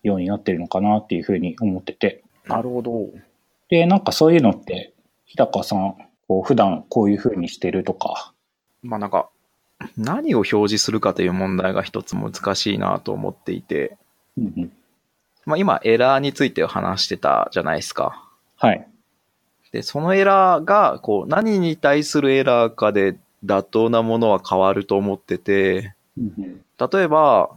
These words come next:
Speaker 2: こう、ユーザー操作が必要なものとか、ユーザーが認識すべきものっていうのは、まあ、ダイアログがいいんじゃないかなというのは。
Speaker 1: うんうん。
Speaker 2: 例えば、あれですね。え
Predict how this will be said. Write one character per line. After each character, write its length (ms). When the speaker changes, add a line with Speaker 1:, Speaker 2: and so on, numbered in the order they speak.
Speaker 2:
こ 140
う、 60
ユ 140
ー 40
ザ 160
ー 20
操 240
作 260
が 80
必 220
要 100
な 140
も 100
の 120
と 100
か、 180
ユ 180
ー 40
ザ 160
ー 40
が 120
認 220
識 420
す 160
べ 140
き 160
も 160
の 100
っ 80
て 220
い 60
う 100
の 120
は、 460
ま 120
あ、 40
ダ 100
イ 100
ア 80
ロ 100
グ 120
が 120
い 40
い 60
ん 20
じ 80
ゃ 60
な 120
い 60
か 140
な 220
と 120
い 60
う 40
の 120
は。 180
Speaker 1:
う 40
ん 20
う 40
ん。 320
Speaker 2:
例 60
え 60
ば、 200
あ 60
れ 60
で 40
す 160
ね。 160
え 260